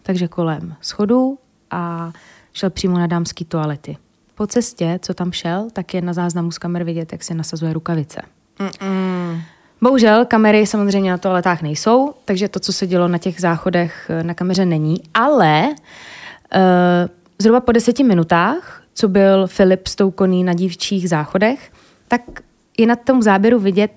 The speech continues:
Speaker 1: nějaká holčina, která si šla prostě odskočit. A je tam vidět, jak ona vejde do toho záchodu, úplně chill, si jde a vyběhne třeba za pět vteřin. A tohle to, to si hned jako vyjasníme,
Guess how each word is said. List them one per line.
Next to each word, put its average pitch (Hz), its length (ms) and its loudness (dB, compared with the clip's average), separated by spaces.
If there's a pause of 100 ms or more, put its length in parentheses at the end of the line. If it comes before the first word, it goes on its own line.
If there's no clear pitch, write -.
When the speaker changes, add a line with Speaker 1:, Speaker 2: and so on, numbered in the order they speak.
Speaker 1:
nějaká 208 400 2
holčina, 220 580 0 (260)
která 233 180 2
si - 80 -6
šla 233 140 0
prostě 220 280 -2
odskočit. - 600 -4
A 180 60 0
je 190 140 2
tam 240 200 0
vidět, 202 300 -2
jak 165 120 -6
ona 220 180 0
vejde 202 440 2
do 220 100 0
toho 190 200 -2
záchodu, 220 400 -4
úplně 170 380 -8
chill, 269 260 -2
si - 180 -10
jde 220 240 0 (300)
a 180 80 0
vyběhne 196 540 2 (300)
třeba 170 300 -4
za 170 180 -2
pět - 260 -4
vteřin. 170 400 0 (640)
A 180 320 2 (220)
tohle 214 240 4 (140)
to, 214 280 4
to 208 100 2
si 226 140 2
hned 202 160 4
jako 202 160 2
vyjasníme, 202 560 4